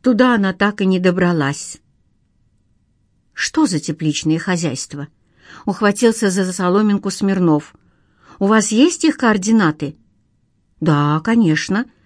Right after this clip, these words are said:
Вероника порылась в тумбочке и достала газету.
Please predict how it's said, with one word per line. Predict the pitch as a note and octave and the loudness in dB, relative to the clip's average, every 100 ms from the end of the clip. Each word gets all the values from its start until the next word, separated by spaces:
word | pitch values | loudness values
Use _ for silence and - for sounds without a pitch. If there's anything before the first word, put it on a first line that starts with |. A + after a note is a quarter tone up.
| _ _ _ _ _ _ | _ _ _ _ _ _
Вероника | E3+ G3 G3+ A#3+ A#3+ | -2 2 4 2 2
порылась | G#3+ G3 G#3 G3+ G3+ | -2 -2 0 0 -4
в | - | 0
тумбочке | C#4 A#3 D#3 - D3 D3 | 4 4 0 -4 -4 -2
и | |
достала | D#3 F3 - A3 G#3 | -2 -6 -4 -4 -2
газету. | G3+ G3+ E3 C3 C3+ | -4 -4 -4 -6 -10